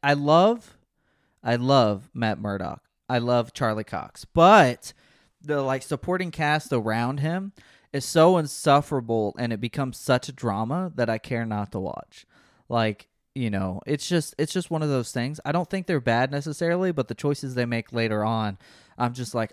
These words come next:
"All right, Foggy, let's get the fuck over it." If this is your best friend since, like, forever, you can at least support him in some capacity. Hear him out. Like, if your best friend, if you, if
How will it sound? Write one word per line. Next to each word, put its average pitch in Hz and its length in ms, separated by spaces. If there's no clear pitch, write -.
"All 151 260
right, 120 340
Foggy, 110 400
let's 143 300
get 165 220
the 147 80
fuck 123 280
over 113 240
it." - 100
If 190 140
this 349 220
is 214 180
your 220 160
best 151 560
friend 143 480
since, 160 260
like, 147 240
forever, 139 840
you 196 200
can 233 140
at 165 160
least 160 200
support 113 380
him 104 160
in 95 100
some 110 240
capacity. 107 640
Hear 269 280
him 202 220
out. 123 180
Like, 277 160
if 311 160
your 339 160
best 240 320
friend, 147 320
if 190 180
you, 277 220
if 190 280